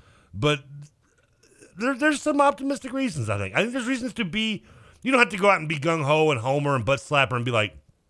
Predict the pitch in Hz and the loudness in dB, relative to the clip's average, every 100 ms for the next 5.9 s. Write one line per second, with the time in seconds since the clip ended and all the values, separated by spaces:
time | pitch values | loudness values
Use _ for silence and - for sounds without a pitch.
0 | _ _ _ 143 139 175 165 151 127 120 | _ _ _ -4 0 2 0 -2 -4 -8
1 | - - - 190 - 180 151 113 180 208 | -10 -18 2 2 4 2 0 0 0 2
2 | 170 190 - 175 - - - 190 185 180 | 2 0 -2 -4 -4 -18 -4 0 2 2
3 | 175 190 170 180 185 131 127 113 196 202 | 0 0 0 0 -2 -2 -6 -4 -4 -2
4 | 165 139 185 170 - _ _ _ - 254 | -4 -4 -4 -4 -8 _ _ _ -2 2
5 | 190 143 127 92 71 - 92 92 156 | 2 2 0 -2 -8 -18 -6 0 0